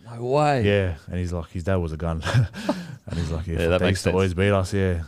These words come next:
Speaker 2: Um, yeah, so he took me there and they were good, and
Speaker 1: Yep.
Speaker 2: yeah, just worked out that Cameron was there, and,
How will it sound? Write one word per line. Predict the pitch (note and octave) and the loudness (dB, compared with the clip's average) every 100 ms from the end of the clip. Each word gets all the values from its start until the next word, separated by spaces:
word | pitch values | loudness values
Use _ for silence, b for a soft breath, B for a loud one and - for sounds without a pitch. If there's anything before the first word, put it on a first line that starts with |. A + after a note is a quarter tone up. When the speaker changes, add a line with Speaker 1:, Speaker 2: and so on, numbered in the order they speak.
| E2+ | -8
Speaker 2:
Um, | E2 D#2 D2 C#2+ C#2 _ _ _ _ _ | -8 -8 -8 -10 -16 _ _ _ _ _
yeah, | A2+ A2 | 0 0
so | - | 2
he | G2 G#2 F2+ - - | 0 0 -2 -8 -6
took | A2 | -2
me | F#2+ | 0
there | F#2+ G#2+ | 2 2
and | G2+ | 2
they | |
were | G2 | 0
good, | F#2 G#2+ | 0 0
and | G2 F2+ - B - | 0 0 -6 B -8
Speaker 1:
Yep. | D#2 - _ | -8 -8 _
Speaker 2:
yeah, | G#2+ | -2
just | G#2+ G#2+ | 0 2
worked | G#2+ G2+ | 0 2
out | G2+ | 0
that | F#2+ F2+ | 0 0
Cameron | G2+ G2 | -2 0
was | F#2 | -2
there, | F2 F#2+ F#2+ | -2 -2 -2
and, | F2+ E2 | -2 -6